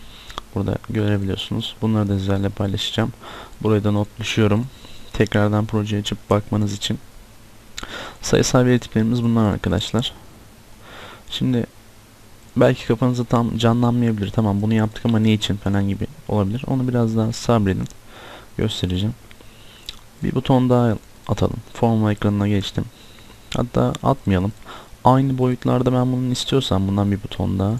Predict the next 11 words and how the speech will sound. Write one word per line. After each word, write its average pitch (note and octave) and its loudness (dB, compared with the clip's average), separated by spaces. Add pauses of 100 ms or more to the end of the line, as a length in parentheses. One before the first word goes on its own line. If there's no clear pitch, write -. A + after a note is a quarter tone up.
(160)
Sağ B2 -2
tuş, - -6 (500)
kopya. A2+ -2 (640)
Formun A#2+ 0
üzerine G2+ 0 (500)
pas - 0
yaparsanız A2 0
buraya G#2 2
zaten G2 0 (800)
yapıştırır. - -2 (920)
Veya G#2 4